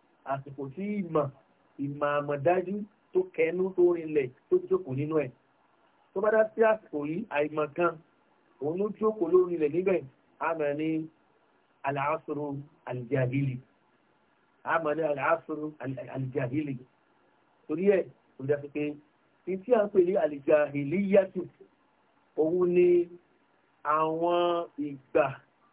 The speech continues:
tá a ti lò sẹ́yìn tó jẹ́ àwọn ìgbà àìmọ̀kan hánrán, ìgbà àìmọ̀kan. Tá a mọ̀ sọ pé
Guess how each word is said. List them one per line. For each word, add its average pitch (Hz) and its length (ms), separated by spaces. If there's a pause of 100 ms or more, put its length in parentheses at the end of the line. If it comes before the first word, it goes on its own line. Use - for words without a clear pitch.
(540)
tá 175 100
a 160 140
ti - 140
lò 143 240
sẹ́yìn 175 460 (920)
tó 180 80
jẹ́ 190 300
àwọn 147 360
ìgbà 135 360 (560)
àìmọ̀kan 127 640
hánrán, 156 440 (1000)
ìgbà 135 320 (140)
àìmọ̀kan. 127 600 (1000)
Tá 170 60
a 175 100
mọ̀ 151 140
sọ 143 160
pé 160 140